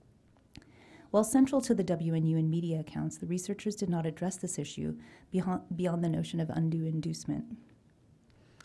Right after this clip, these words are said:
Richard is an Australian researcher, a physician, and epidemiologist, and he discussed the concept of undue inducement with me,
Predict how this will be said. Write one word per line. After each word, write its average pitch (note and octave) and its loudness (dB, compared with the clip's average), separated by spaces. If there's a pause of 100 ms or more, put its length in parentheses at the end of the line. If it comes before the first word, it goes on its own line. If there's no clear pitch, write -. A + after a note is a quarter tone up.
(920)
Richard G#3+ 2
is E3+ -2
an E3+ 2
Australian E3 2
researcher, D#3+ 0
a D#3+ 0
physician, D#3+ -2
and D3+ 2
epidemiologist, D#3 0
and F3 2
he G#3+ 2
discussed A#3 -2
the G3 0
concept E3+ 0
of D#3 0
undue D3+ 2
inducement D3 -2
with D3+ -8
me, C#3+ -6